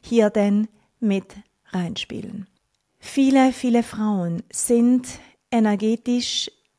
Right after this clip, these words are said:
tatsächlich in Beziehungen verstrickt. Also sie halten Beziehungen zusammen, sie übernehmen die Führung, sie geben viel, viel mehr, als sie empfangen und sie sehnen sich gleichzeitig nach dieser echten,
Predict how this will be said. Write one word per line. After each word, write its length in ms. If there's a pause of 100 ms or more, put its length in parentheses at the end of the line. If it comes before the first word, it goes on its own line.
tatsächlich 1000
in 200
Beziehungen 800
verstrickt. 1300 (400)
Also 400
sie 260
halten 480
Beziehungen 640
zusammen, 600
sie 120
übernehmen 640
die 80
Führung, 560
sie 140
geben 340
viel, 320
viel 240
mehr, 300
als 180
sie 80
empfangen 580
und 120
sie 80
sehnen 440
sich 240
gleichzeitig 720 (560)
nach 160
dieser 400 (300)
echten, 720